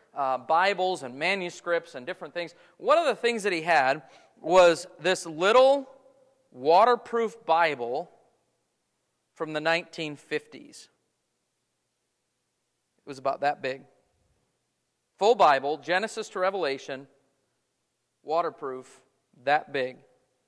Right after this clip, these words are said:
in Russian. The reason that they had that Bible in Russian, that big, it was waterproof, was because during the years of the Soviet Union,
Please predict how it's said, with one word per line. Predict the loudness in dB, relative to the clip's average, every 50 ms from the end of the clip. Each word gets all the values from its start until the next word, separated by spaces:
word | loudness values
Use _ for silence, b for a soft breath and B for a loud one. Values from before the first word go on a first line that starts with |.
| _ _ _ _ _ _ _ _ _ _ _ _
in | -10 -8 -6 -6 -6 -6 -8 -12 -14 -16 _ _ -14
Russian. | -4 0 0 0 0 -2 -8 -16 -16 -16 _ _ _ _ _ _ _ _ _ _ _ _ _ _ _ _ _ _ _ _ _ _ _ _ _ _ _ _ _ _ _ _ _ _ _ _ _ _ _ _ _ _ _ _ _ _ _ _ _ _ _ _ _ _ _ _ _ _ _ _ _ _ _ _ _ _ _ _ _ _ _ _ _ _ _ _ _ _ _ _ _ _ _ _ _ _ _ _ _ _ _ _ _ _ _ _ _ _ _ _ _ _
The | -10
reason | -6 -4 -2 -2 -2 -2 -2 -2 0
that | 0 -2 0
they | 0 0 0
had | 2 0 0 0 2 0
that | 0 0 -2 -4 -4
Bible | -2 -2 -2 -2 -4 -4 -6 -8 -8 -8 -10 -16 _ _ _ _ _ _ _ _ _ _ _ _
in | -10 -10 -8 -4
Russian, | 0 2 2 2 0 -2 -8 -8 -8 -8 -12 -16 -20 _ _ _ _ _ _ _ _ _ _ _ _
that | 4 4 4 4 2 0
big, | 2 4 4 4 2 0 -4 -14 -20 -20 _ _ _ _ _ _ _ _ _ _ _
it | -18 -14
was | -14 -14 -10
waterproof, | -4 0 0 2 2 0 -4 -8 -14 -14 -14 -14 -12 -10
was | -10 -10 -10
because | -12 -16 -14 -6 -2 -2 -2 -2 -4 -8
during | -12 -12 -8 -6 -6 -6 -6 -8
the | -10 -12
years | -10 -8 -6 -6 -6 -4 -6 -6
of | -8 -8
the | -12
Soviet | -10 -6 -6 -6 -6 -6 -6 -8 -10 -10 -10
Union, | -12 -12 -12 -12 -12 -14 -14 -16 -18 -20 -20